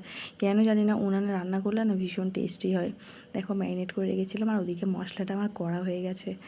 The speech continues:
ঠিক আছে। দেখো, মাংসটার মধ্যে চাপিয়ে দিলাম, তার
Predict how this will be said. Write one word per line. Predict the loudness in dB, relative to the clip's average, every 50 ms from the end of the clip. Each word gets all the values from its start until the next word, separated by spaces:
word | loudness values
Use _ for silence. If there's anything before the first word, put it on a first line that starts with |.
| -16 -14 -14 -14 -16 -16 -6
ঠিক | -4 0 0
আছে। | 0 0 -2 -4 -6 -6 -8 -14 -20 -20 -10 -6 -4
দেখো, | -4 -4 -2 -2
মাংসটার | -2 -2 -2 -4 -4 -6 -8 -6 -4 -2
মধ্যে | -2 0 0 -2
চাপিয়ে | -2 -2 -6 -6 -2 0 2 2
দিলাম, | 2 2 2 0 0
তার | 0 -2 0 0 0